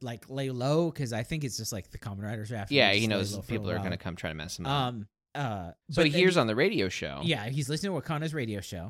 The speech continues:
Speaker 2: And he turns it up. Of course, he's a huge fan. And she's talking about, she does her mystery hour, which
Speaker 1: Mm.
Speaker 2: we've seen before.
Speaker 1: Yeah.
Speaker 2: And talk, she says that the, the clown of the radio waves, which is him,
Speaker 1: Yeah.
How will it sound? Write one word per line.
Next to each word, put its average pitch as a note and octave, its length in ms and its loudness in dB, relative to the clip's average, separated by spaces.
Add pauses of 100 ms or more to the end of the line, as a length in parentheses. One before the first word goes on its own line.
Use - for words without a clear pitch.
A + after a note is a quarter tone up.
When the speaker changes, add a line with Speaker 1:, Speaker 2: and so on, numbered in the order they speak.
(140)
Speaker 2:
And A#2+ 60 -2
he A2 60 2
turns B2+ 280 4
it A2 60 2
up. F2 100 2
Of - 80 -18
course, F#2+ 180 0
he's F#2+ 160 -6
a A2 60 -4
huge A2+ 200 -2
fan. E2+ 240 -2
And G2+ 60 -4
she's - 140 -2
talking B2+ 240 4
about, G#2+ 340 2
she D#3 120 0
does E3 160 6
her C#3+ 80 6
mystery A2+ 360 2
hour, D2 340 -4
which - 160 -8
Speaker 1:
Mm. C#3 40 2
Speaker 2:
we've A#2 160 0
seen G#2 180 -6
before. - 400 -14
Speaker 1:
Yeah. B2 200 -6 (120)
Speaker 2:
And A#2 140 0
talk, B2 300 6
she - 160 0
says B2 200 4
that G#2+ 220 2
the, G#2 340 2
the F#2 440 0 (120)
clown B2 280 4
of G#2+ 60 0
the A2 80 2
radio C#3 300 4
waves, F#2 460 0
which - 140 -12
is F2 100 -8
him, F2+ 260 -8 (100)
Speaker 1:
Yeah. - 120 -20